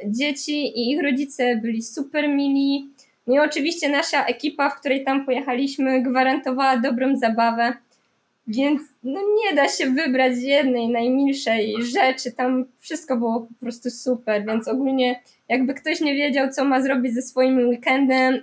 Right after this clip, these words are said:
albo jakimiś tam paroma dniami we wakacje, to naprawdę polecamy, bo przeżycia są bardzo fajne.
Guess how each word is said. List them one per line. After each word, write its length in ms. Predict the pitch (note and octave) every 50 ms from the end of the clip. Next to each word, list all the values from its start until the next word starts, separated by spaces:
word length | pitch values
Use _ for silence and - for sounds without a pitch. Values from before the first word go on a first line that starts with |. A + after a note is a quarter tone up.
| - -
albo 640 | - A#3 A#3 A#3 A3 G#3 A#3 A#3 A#3 A3+ A3 A3+ - - _ _ _ -
jakimiś 440 | G#3+ A#3+ - - D4 C4+ C#4 C4+
tam 180 | - B3+ C4+ C4+
paroma 320 | C#4 C4+ C#4+ C#4 C4+ C4
dniami 300 | B3+ C4+ C4+ C4 C4+ C4
we 120 | B3 C4 A#3+
wakacje, 480 | B3 B3+ B3+ - C4 B3+ C4+ - C4+
to 100 | C4+ C4+
naprawdę 460 | C4 B3 B3 C4 C4+ B3+ B3 A#3 B3 B3
polecamy, 600 | - - B3 A#3+ A3+ A#3 - B3 A#3+ A#3 A#3 A#3
bo 100 | A3 A3
przeżycia 440 | A3 - C#4+ A3+ A3 A3 - A3+ A3
są 220 | - - G3 G#3
bardzo 300 | G3+ G#3 G#3 G3 F#3 F3
fajne. 480 | - - - G3+ G3 G3 - - -